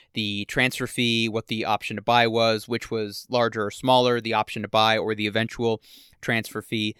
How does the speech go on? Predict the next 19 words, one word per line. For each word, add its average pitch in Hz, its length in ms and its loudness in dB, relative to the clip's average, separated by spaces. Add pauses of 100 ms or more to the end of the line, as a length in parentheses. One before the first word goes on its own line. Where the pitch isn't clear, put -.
(180)
as 110 160 -8
well. 107 340 4
And 110 140 -6
so - 140 0
then 113 180 -4
the 113 120 0
only 135 240 2
question 123 480 2
that 107 100 -2
I 107 40 0
really 107 260 0
didn't 120 300 -4
ask 107 360 -2
that - 140 -4
was 107 100 -10
on 107 200 0
my 104 120 0
list 107 300 -6
of 101 240 -6